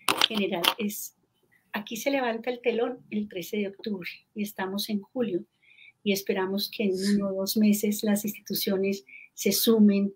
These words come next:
Speaker 1: lean nuestro
Speaker 2: Despierten,
Speaker 1: proyecto,
Speaker 2: reaccionen,
Speaker 1: eh,
Speaker 2: ¿no? Se
Speaker 1: vean
Speaker 2: pongan
Speaker 1: los
Speaker 2: las pilas.
Speaker 1: resultados, nuestros indicadores, nuestros números.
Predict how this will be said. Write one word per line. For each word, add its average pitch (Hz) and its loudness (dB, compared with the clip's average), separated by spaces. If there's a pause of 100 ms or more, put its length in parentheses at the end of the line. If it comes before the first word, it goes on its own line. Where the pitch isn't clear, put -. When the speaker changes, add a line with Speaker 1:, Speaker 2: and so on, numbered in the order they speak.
(100)
Speaker 1:
lean 202 4
nuestro 202 2
Speaker 2:
Despierten, 107 4 (220)
Speaker 1:
proyecto, 92 0
Speaker 2:
reaccionen, 110 6
Speaker 1:
eh, 90 4
Speaker 2:
¿no? 110 0
Se - -2
Speaker 1:
vean 226 12
Speaker 2:
pongan 220 6
Speaker 1:
los 214 6
Speaker 2:
las 214 2
pilas. 220 4
Speaker 1:
resultados, 214 4
nuestros 208 0
indicadores, 208 2
nuestros 202 -4
números. 214 2